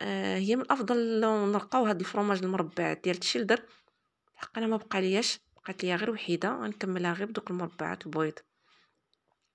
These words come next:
انا وضعت البطاطا وكنوضع ديك الحشوه نتاع تلاداند،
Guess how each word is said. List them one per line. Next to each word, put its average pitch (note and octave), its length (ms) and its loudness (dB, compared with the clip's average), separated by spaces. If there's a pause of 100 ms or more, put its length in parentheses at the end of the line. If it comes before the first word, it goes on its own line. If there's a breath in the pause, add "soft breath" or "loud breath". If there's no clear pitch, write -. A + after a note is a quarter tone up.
(760 loud breath)
انا G3 180 2
وضعت D#3+ 460 -2
البطاطا F#3 800 -2 (400)
وكنوضع F3+ 500 -4
ديك F3+ 140 -8
الحشوه F3+ 380 -4
نتاع E3 240 -6
تلاداند، E3+ 580 0